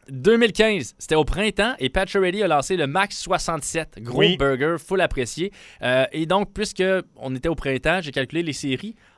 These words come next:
Speaker 1: Onze matchs de play-off cette année-là pour Pacioretty, cinq buts, rien à signaler, pas de malédiction. Automne deux mille quinze, la poutine smoke meat signée Petrie.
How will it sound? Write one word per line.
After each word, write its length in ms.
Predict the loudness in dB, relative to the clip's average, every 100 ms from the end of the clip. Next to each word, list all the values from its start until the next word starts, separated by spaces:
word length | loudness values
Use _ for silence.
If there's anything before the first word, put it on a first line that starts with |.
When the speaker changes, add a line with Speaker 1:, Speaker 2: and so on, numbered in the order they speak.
| _
Speaker 1:
Onze 240 | 0 2
matchs 180 | 0 0
de 100 | 0
play-off 360 | 0 0 0 0
cette 160 | -2 -4
année-là 300 | -2 -2 -4
pour 100 | -4
Pacioretty, 480 | -2 0 -2 -4
cinq 260 | -4 -2 -2
buts, 200 | -4 -6 -8 _ _
rien 180 | -8 -4
à 80 | -2
signaler, 460 | -2 -2 -2 -4 -4
pas 80 | -4
de 60 | -2
malédiction. 560 | -2 -4 -6 -6 -6 -6 -20 _ _
Automne 420 | 2 4 4 2 4
deux 140 | 4
mille 180 | 2 -2
quinze, 540 | -2 -2 -6 -14 -20 _ _ _ -20 -20 -18 -2
la 140 | -2
poutine 460 | 0 -4 -2 -2 -2
smoke 380 | -2 -2 -2 -4
meat 220 | -4 -6
signée 420 | -8 -6 -4 -4
Petrie. 500 | -2 -4 -4 -14